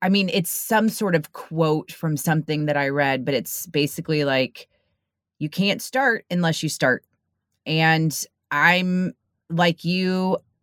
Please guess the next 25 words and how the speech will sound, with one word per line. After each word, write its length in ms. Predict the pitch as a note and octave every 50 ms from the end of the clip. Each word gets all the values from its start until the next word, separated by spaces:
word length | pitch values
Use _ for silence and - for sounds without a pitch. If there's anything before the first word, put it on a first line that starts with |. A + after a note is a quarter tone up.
| _ -
I 200 | D#3 E3 E3+ F3
like 280 | F3 E3+ E3+ E3 - -
to 120 | - F3 D#3
have 400 | D3 D#3+ D#3 D3+ D3 D3 C#3+ - - -
everything 680 | - D#3+ E3+ G3 F#3+ G3 G#3+ A3 G#3 - G#3+ G3+ G#3
in 100 | G3 F3+
order 360 | - - E3+ E3 D3+ D#3+ D#3
first 600 | D3+ - - - A3+ A#3+ C4 B3+ A3+ - - - -
before 380 | - D#3+ D3 - D#3 C#3+ C3+
I 140 | C3+ C3 C3
do 280 | B2 B2+ B2+ A2+ - - -
anything. 720 | - A#3 B3 A#3+ A3+ B3 A#3+ A#3 A#3 A#3 A3+ A#3 A#3 A3+ - - - - - - - -
Um, 220 | - - D3 D3 - -
I 80 | F3
remember 720 | E3+ E3 E3 D#3+ E3 E3+ E3+ D#3+ E3 E3 D#3+ D#3 D#3 D3+ - _ _ _ _ _ _ _ _ _ _ _ _ -
after 300 | D#3+ E3+ E3 - F3 E3+
losing 760 | E3 D#3+ D#3+ F3 G3 G3 G#3 F#3+ E3+ G3 F#3 F3 F3 E3+ E3
my 120 | D#3+ D#3+ D#3
job 260 | C#3+ D#3 D#3+ D#3 D3
on 120 | D3 D3
the 100 | D3 C#3+
radio 560 | D3+ F#3+ G3+ G3+ F3+ F3 E3 D#3+ D#3+ D#3+ D#3 -
and 180 | - E3 D#3
then 200 | D3 D3 D3 D3
knowing 540 | D3+ D#3+ D#3+ F3 F3 E3 D#3+ D#3+ D#3 D#3